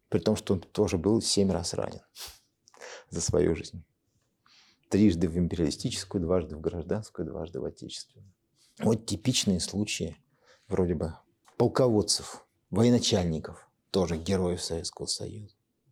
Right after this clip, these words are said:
Но они получали героя за то, чтобы как можно больше их солдат никогда героями,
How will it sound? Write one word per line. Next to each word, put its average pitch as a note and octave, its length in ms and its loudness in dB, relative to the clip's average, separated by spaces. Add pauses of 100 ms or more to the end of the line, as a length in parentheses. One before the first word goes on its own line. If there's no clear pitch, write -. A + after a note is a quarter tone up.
(200)
Но F2 120 0
они E2+ 160 2
получали F#2+ 540 0
героя F2+ 420 2
за F2+ 140 -6
то, - 160 -8
чтобы E2 460 -6 (680)
как - 200 -2
можно G2+ 300 4
больше F2+ 420 2
их - 360 0 (380)
солдат G2+ 680 2 (100)
никогда G2 460 4
героями, F#2+ 720 4